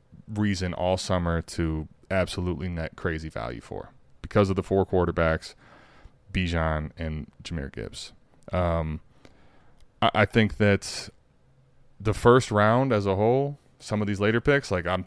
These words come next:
I'm gonna take shots. I'm probably not gonna get out of some of those picks, but, like, it, it feels like the difference at one ten and two oh four, honestly, like, the value and what people perceive as a pick number versus where they actually are value-wise of what I know today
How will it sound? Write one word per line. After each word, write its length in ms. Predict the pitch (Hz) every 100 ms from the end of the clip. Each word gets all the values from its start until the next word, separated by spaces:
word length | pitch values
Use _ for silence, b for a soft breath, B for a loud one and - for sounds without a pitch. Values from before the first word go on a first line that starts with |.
| -
I'm 80 | 101
gonna 100 | 101
take 220 | 107 95
shots. 280 | 95 98 92
I'm 80 | 85
probably 180 | 90
not 80 | 95
gonna 140 | 92 85
get 120 | 85
out 140 | 85
of 80 | 87
some 140 | 87
of 60 | 82
those 160 | 80 -
picks, 400 | 117 101 - -
but, 300 | 82 78 - b b b b b b
like, 200 | 87 85
it, 160 | 69 -
it 160 | 95 -
feels 360 | - 110 104
like 320 | 101 92 87 - - -
the 80 |
difference 520 | 85 101 101 101 92 95
at 180 | 80
one 300 | 82 95 92
ten 420 | - 92 92 98 95
and 220 | 78 82
two 340 | - 98 92
oh 120 | 87
four, 460 | 82 - 85 90 90
honestly, 640 | 73 87 92 - 110 113 - -
like, 320 | 85 82 - b b b b - - -
the 100 | 87
value 580 | 82 90 92 107 107
and 100 | 101
what 120 | 92 -
people 240 | 107 98
perceive 420 | - 92 95 95
as 80 | 95
a 60 | 85
pick 320 | - 104 -
number 260 | 117 123 110
versus 380 | 92 - 82
where 320 | 82 95 98 95
they 160 | 98
actually 400 | 92 92 - 95
are 280 | - 92 95
value-wise 600 | 87 85 95 104 104 98
of 100 | 85
what 180 | 98 110
I 80 | 104
know 160 | 101
today 480 | 95 87 92 113